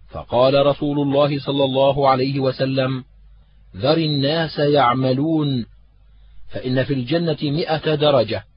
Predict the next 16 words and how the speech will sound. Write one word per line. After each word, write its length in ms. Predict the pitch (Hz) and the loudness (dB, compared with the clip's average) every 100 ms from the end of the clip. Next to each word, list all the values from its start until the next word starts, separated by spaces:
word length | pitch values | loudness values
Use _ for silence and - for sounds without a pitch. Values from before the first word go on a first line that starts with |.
| _ - - - _ _ _ - | _ -20 -20 -20 _ _ _ -4
ما 220 | 117 127 | 0 2
بين 320 | 135 147 139 | 2 0 -2
كل 300 | - 196 185 | -4 -4 -2
درجتين 880 | 151 147 139 131 123 160 170 156 139 | 2 4 4 2 0 -2 -2 -4 -4
كما 440 | - 143 143 135 | -2 -2 0 -2
بين 300 | 131 139 131 | 0 -2 -2
السماء 760 | 127 - 139 127 123 123 120 123 | -4 -4 -4 -2 -2 -2 -4 -6
والأرض، 540 | 113 110 110 101 85 71 - - - _ _ _ - - - - - _ - - - - - | -4 -4 -6 -8 -10 -18 -20 -20 -20 _ _ _ -20 -20 -20 -20 -20 _ -20 -20 -20 -20 -6
والفردوس 800 | 95 110 139 135 131 165 156 160 165 | -4 -2 0 0 2 0 2 0 2
أعلى 320 | 170 151 156 | 2 2 0
الجنة 540 | 151 143 156 151 147 - _ - | 0 0 -2 -2 -4 -8 _ -6
وأوسطها، 1040 | 117 143 156 139 - 156 127 101 85 69 - - _ _ - - - - _ - | -2 0 0 0 -2 -4 -4 -8 -10 -12 -20 -20 _ _ -20 -20 -20 -20 _ -18
وفوق 460 | 87 139 143 139 | -2 0 2 4
ذلك 500 | 139 143 160 156 143 | 2 4 2 0 0
عرش 380 | 143 131 156 - | 2 4 2 -2
الرحمن، 720 | 147 131 135 - 139 135 113 | -4 -2 -6 -4 -4 -2 -4